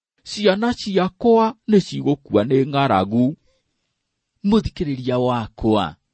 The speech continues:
o Ngai ũcio ũkũmenyereire ũgakinya hau ũkinyĩte-rĩ, o ũcio nowe ũmenyagĩrĩra ciana ciaku. Ciana icio Aisiraeli moigaga atĩ nĩ cigũtahwo,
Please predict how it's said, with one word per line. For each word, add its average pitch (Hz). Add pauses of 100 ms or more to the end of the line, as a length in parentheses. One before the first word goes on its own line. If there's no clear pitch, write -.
(420)
o 202
Ngai 202
ũcio 294
ũkũmenyereire 220
ũgakinya 151
hau 170
ũkinyĩte-rĩ, 156 (640)
o 208 (220)
ũcio 208
nowe 202 (260)
ũmenyagĩrĩra 135
ciana 120
ciaku. 107 (960)
Ciana 117 (120)
icio 113
Aisiraeli 113
moigaga 110
atĩ -
nĩ 85
cigũtahwo, 101